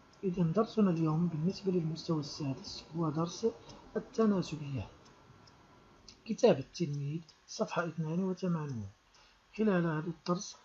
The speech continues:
سنتعرف على توضيح، كيفية توضيح معامل التناسب ودراسة بعض جداول التناسبية وتمثيلها. نأخذ جميعًا كتاب التلميذ صفحة اثنان وثمانون، أنشطة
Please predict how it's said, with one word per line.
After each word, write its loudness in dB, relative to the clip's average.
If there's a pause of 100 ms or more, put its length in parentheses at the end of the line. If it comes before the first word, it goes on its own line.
سنتعرف 0
على 0 (420)
توضيح، -4
كيفية 2
توضيح 0
معامل -4
التناسب -6 (460)
ودراسة 4
بعض 2
جداول 0 (200)
التناسبية -2 (360)
وتمثيلها. 0 (680)
نأخذ 0
جميعًا 6
كتاب 0
التلميذ 0 (240)
صفحة -4
اثنان 0
وثمانون، -2 (400)
أنشطة 0